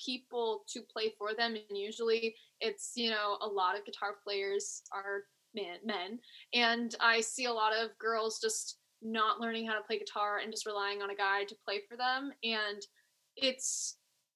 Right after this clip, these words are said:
it's not fun get, having to see, you know, if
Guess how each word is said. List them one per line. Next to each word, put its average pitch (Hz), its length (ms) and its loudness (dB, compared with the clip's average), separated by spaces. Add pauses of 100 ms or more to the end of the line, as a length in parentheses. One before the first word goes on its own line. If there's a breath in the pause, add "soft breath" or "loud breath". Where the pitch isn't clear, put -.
(160)
it's - 260 -4
not 294 540 6 (600)
fun 220 380 2
get, 214 240 2
having 233 360 2
to 240 80 -2
see, 214 500 -2 (340)
you 233 140 2
know, 214 460 0 (400)
if 240 140 -4